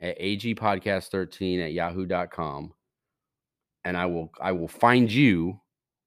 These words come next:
on Facebook, and I'll get you in there so that you can join. Folks, I hope you had a great week.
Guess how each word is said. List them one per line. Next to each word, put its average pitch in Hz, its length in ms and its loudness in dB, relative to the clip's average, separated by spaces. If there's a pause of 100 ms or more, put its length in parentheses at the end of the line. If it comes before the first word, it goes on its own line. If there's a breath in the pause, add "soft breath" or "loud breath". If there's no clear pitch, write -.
(160)
on 90 220 0
Facebook, 80 560 -4 (1600)
and 90 120 0
I'll 90 120 4
get 90 240 -4
you 90 100 -2
in 87 180 -2
there 82 140 -4
so 82 160 -10
that 78 220 -10
you 80 80 -8
can 76 200 -6
join. 69 380 -8 (720 soft breath)
Folks, 110 220 4
I 110 60 10
hope 104 180 6
you 104 60 2
had 95 120 8
a 85 40 2
great 90 240 0
week. 90 360 -2